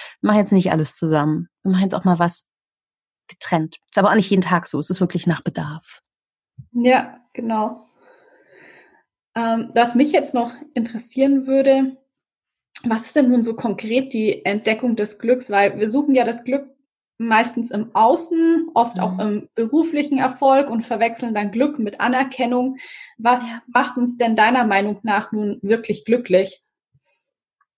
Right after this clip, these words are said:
Speaker 1: Anerkennung macht Menschen glücklich. Das kann man nicht anders sagen. Das ist vielfach festgestellt worden. Anerkennung ist ganz, ganz wichtig.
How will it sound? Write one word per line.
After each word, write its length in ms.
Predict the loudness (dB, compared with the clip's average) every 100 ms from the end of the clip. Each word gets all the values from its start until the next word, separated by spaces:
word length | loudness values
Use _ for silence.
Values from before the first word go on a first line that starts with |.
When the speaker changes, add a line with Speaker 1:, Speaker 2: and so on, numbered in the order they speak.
| _ -20 -18 -18 -20 _
Speaker 1:
Anerkennung 680 | 0 2 0 2 0 2 2
macht 320 | 0 -2 -6
Menschen 380 | -6 -4 0 2
glücklich. 400 | 2 2 0 0
Das 180 | -2 -2
kann 180 | 2 4
man 140 | 4
nicht 180 | 2 0
anders 280 | 0 0 2
sagen. 420 | 4 4 2 -2
Das 200 | -2 -2
ist 160 | -4 -8
vielfach 400 | -2 -2 0 -2
festgestellt 580 | 0 -4 -6 -4 -4 0
worden. 220 | 0 0
Anerkennung 560 | 2 2 2 2 0
ist 160 | 0 -4
ganz, 180 | -4 -2
ganz 200 | -2 -2
wichtig. 360 | -4 -4 -8